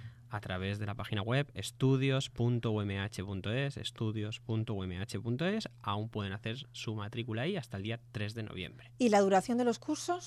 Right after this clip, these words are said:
Speaker 1: Y la duración ya ha comenzado, hace dos, tres semanas que ya han comenzado, y durarán hasta justo una semana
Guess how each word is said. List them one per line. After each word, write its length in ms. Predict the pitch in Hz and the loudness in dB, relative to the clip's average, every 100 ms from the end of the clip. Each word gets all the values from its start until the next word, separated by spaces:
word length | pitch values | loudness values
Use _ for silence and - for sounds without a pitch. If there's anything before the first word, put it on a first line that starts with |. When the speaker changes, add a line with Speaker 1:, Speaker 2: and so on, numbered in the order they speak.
| - - - - | -12 -14 -10 0
Speaker 1:
Y 80 | |
la 100 | 117 | 2
duración 500 | 110 104 101 123 104 - - | 2 0 0 2 2 -2 -4
ya 140 | 113 | 2
ha 40 | 107 | 2
comenzado, 520 | 110 101 143 151 202 - | 2 0 0 0 -2 -8
hace 160 | 120 | -6
dos, 240 | 95 98 101 | -4 -4 -4
tres 160 | 117 | -4
semanas 260 | 104 98 110 | 0 0 -2
que 80 | 101 | 0
ya 60 | |
han 60 | 101 | 0
comenzado, 480 | 101 110 156 180 226 - - - | 0 -2 2 0 0 -8 -14 -10
y 300 | - 151 165 | 0 4 4
durarán 600 | 151 151 147 147 156 160 | 4 2 2 2 2 2
hasta 360 | 151 147 - 156 | 2 0 0 -2
justo 400 | 156 160 165 160 | 0 -2 -2 -2
una 140 | 147 | -2
semana 500 | 143 131 139 151 151 | -2 -2 0 -2 -4